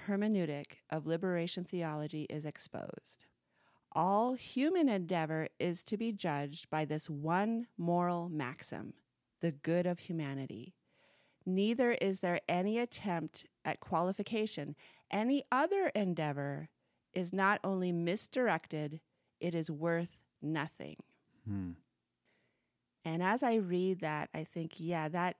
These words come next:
Speaker 1: is the way a lot of humans think. That is the way I was brought up. That's a,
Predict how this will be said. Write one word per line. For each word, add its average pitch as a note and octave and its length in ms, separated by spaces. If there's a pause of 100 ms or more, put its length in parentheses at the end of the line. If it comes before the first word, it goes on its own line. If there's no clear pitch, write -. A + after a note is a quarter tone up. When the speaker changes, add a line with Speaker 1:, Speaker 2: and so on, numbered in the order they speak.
Speaker 1:
is E3 600
the D3 140
way D3 200
a C#3 100
lot D3 240
of D#3+ 100
humans C#3+ 840 (400)
think. C3 440
That E3+ 200
is F3 160
the E3 100
way D#3 220
I D3+ 200
was C#3+ 220
brought B2+ 300
up. A#2 240
That's D#3 240
a, D#3 180